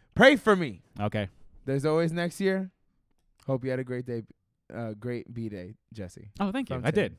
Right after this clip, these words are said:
Speaker 2: I've had a, or I am continuing to have a great B-Day.
Speaker 1: Hell yeah.
Speaker 2: It's been a great B-Day.
Speaker 1: Oh, yeah, Tim.
Speaker 2: So we're gonna have a moment of silence for Tim. We're gonna pray for him.
Speaker 1: Moment of silence for Tim.
Speaker 2: All right.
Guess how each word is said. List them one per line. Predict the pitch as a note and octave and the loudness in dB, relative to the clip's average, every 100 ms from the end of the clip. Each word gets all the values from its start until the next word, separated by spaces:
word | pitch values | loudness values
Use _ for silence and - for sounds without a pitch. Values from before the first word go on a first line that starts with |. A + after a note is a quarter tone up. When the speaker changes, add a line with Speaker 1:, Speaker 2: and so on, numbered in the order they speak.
| - | -10
Speaker 2:
I've | A#2 | -6
had | C#3+ C3+ | -4 -6
a, | - | -4
or | A#2 A2 B2+ | -2 -2 -2
I | B2+ | -2
am | B2+ | 0
continuing | C3 D#3+ D3+ D3 | 0 2 2 2
to | C#3 | 0
have | D3+ | -2
a | G#2+ | -4
great | G2 G2+ | -4 -6
B-Day. | A2 F2 D#2+ - | -8 -8 -12 -14
Speaker 1:
Hell | G#2 F#2+ | -14 -12
yeah. | G2+ - _ _ _ | -16 -20 _ _ _
Speaker 2:
It's | - | -16
been | G#2 | -10
a | |
great | C3+ E2 | -8 -8
B-Day. | C#2+ G#1 - - - | -10 -14 -20 -16 -8
Speaker 1:
Oh, | A#2 | -8
yeah, | F2+ | -8
Tim. | - F#2+ G2 _ _ _ | -12 -16 -20 _ _ _
Speaker 2:
So | A#2 | -4
we're | |
gonna | A2 | -2
have | G#2 | -2
a | |
moment | A2+ A2+ G#2+ | -2 -2 -6
of | - | -6
silence | A2 A2 | -6 -6
for | G#2 | -8
Tim. | A#2 A2+ A2 | -8 -8 -8
We're | |
gonna | G#2 | -10
pray | A2 A2+ | -6 -6
for | A2+ | -6
him. | A2+ A2+ | -6 -8
Speaker 1:
Moment | A2+ A#2 B2 | -12 -10 -8
of | |
silence | B2+ A#2+ A2+ | -6 -6 -8
for | A#2 | -12
Tim. | G#2+ G2 | -14 -14
Speaker 2:
All | |
right. | G2+ | -16